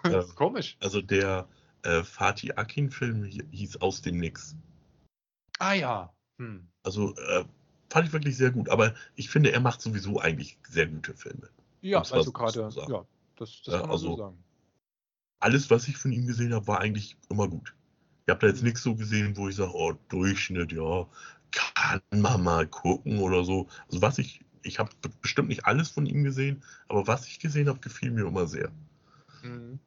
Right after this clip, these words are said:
Speaker 1: Und
Speaker 2: Ja.
Speaker 1: Ähm, ja, bei dieser, also auch, auch der Film, muss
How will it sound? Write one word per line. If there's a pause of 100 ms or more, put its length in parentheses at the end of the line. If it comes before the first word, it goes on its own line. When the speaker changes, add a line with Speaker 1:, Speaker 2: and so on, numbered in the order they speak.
(500)
Speaker 1:
Und
Speaker 2:
Ja. (600)
Speaker 1:
Ähm, (340)
ja,
bei
dieser, (2250)
also
auch,
auch
der
Film,
muss